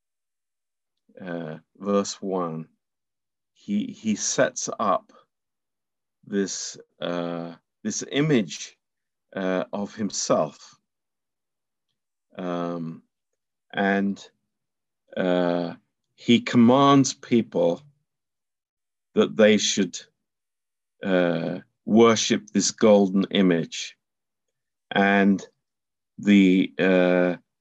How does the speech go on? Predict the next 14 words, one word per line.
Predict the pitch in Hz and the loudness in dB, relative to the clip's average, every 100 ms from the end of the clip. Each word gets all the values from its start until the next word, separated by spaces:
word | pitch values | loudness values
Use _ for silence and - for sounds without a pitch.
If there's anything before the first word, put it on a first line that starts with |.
| _ _ | _ _
uh, | 92 87 - | -4 -4 -4
the | 98 | -10
penalty, | - 160 147 123 - 110 98 - | -2 4 4 4 2 2 2 0
as | 104 98 | 0 4
we | 123 | 6
know, | 117 110 98 | 8 6 4
was | 92 104 | 4 2
being | 92 110 104 101 - _ _ - | 2 2 4 4 0 _ _ -4
cast | 120 107 104 101 - - - _ _ _ _ | 4 6 6 4 -4 -10 -20 _ _ _ _
into | 110 107 - | -2 0 0
the | 95 | -6
furnace. | 95 - 101 90 82 - - - _ _ _ _ _ _ _ _ _ _ | -6 0 2 2 -2 -10 -14 -18 _ _ _ _ _ _ _ _ _ _
So, | - - 120 110 104 _ _ _ _ - | -6 2 4 4 2 _ _ _ _ -4
um, | 107 98 98 95 95 95 | 0 2 4 4 2 -2